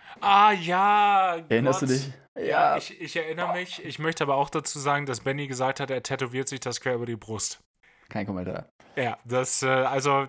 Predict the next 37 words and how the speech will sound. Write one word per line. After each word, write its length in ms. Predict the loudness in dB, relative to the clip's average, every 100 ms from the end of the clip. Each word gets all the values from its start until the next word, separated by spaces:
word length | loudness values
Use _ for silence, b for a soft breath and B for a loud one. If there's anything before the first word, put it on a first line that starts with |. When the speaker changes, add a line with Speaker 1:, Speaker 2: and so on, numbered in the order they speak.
| -6
Speaker 1:
komm, 260 | -2 -2 -4
das, 380 | -6 -2 -2 -2
äh, 200 | -4 -2
wollen 140 | -2
wir 60 | -2
jetzt 140 | -6
auch 100 | -8
nicht 160 | -10 -10
unter 220 | -10 -10
den 40 | -8
Tisch 200 | -6 -4
fallen 180 | -4
lassen. 160 | -4 0
Speaker 2:
Ja, 100 | 2
Speaker 1:
Aber 120 | 4
Speaker 2:
ja, 40 | 4
Speaker 1:
nee, 120 | 4
Speaker 2:
ja, 80 | 4
ja, 140 | 0
ja, 140 | 0 0
ja, 160 | 2
Speaker 1:
aber 120 | 4 4
Speaker 2:
bla, 60 |
bla, 80 | 4
Speaker 1:
das, 120 | 2
Speaker 2:
bla. 180 | 0 -8 -10 -10
Speaker 1:
ich 200 | -6 -2
hatte 340 | -2 -2 -2
Speaker 2:
Oder 120 | 0 2
Speaker 1:
das 220 | 0 -4 -14 _ _ -18
vom 240 | -6 -4 0
Line-Up 380 | 2 2 -2
generell 340 | -2 0 0 0
das 200 | -2 -4
Gefühl, 320 | -10 -6 -4
dass 180 | -4 -4
das, 360 | -4 -2 -2